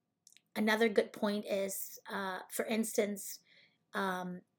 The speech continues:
those in advertising use it to sell products. Uh, those in schools and offices use it to increase productivity.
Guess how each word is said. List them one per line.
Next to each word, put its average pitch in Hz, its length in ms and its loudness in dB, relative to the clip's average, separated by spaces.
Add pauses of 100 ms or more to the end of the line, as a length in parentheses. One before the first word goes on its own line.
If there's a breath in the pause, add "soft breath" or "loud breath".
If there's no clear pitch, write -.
those 208 400 4
in 208 100 2
advertising 196 1080 -2 (180)
use 202 360 -2
it 214 120 0
to - 120 -8
sell - 300 -4
products. - 720 -6 (640 loud breath)
Uh, 190 300 -2
those 202 320 6
in 190 140 0
schools 277 500 8
and 208 140 4
offices 202 680 2
use 196 220 -2
it 202 100 -2
to - 120 -4
increase 196 340 -4
productivity. 208 840 0